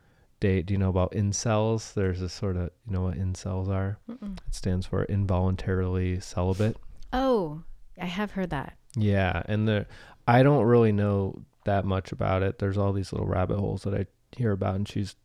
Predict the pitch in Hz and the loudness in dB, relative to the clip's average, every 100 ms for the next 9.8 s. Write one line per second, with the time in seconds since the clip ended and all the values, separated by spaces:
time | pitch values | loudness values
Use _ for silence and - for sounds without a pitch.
0 | - 107 104 98 107 110 117 123 131 - | -10 -4 -2 -2 -2 0 0 -2 -4 -8
1 | 202 202 202 - - 107 95 92 90 87 | -12 -12 -14 -12 -2 0 2 2 0 -4
2 | - 95 90 87 _ _ _ - 110 95 | -2 0 0 -2 _ _ _ -6 -4 -2
3 | 95 90 92 92 90 95 - 90 90 87 | -2 -2 -2 0 0 -2 -4 -4 -4 -6
4 | - _ _ 107 95 87 85 - 90 87 | -12 _ _ -2 0 2 0 -2 -2 -2
5 | 87 87 101 98 92 92 90 90 - 90 | -2 -4 -6 -4 -4 -2 -2 -2 -4 -8
6 | - 92 - 101 - 95 90 85 92 87 | -6 -8 -6 -10 -6 -6 -4 -4 -6 -4
7 | 87 92 98 - - 82 85 95 - - | -4 -4 -6 -8 -8 -8 -6 -6 -6 -6
8 | - - - 104 92 - 95 95 101 101 | -8 -8 -6 -4 -4 -4 -4 -4 -4 -4
9 | - 95 104 95 - 90 - | -4 -4 -4 -6 -6 -6 -8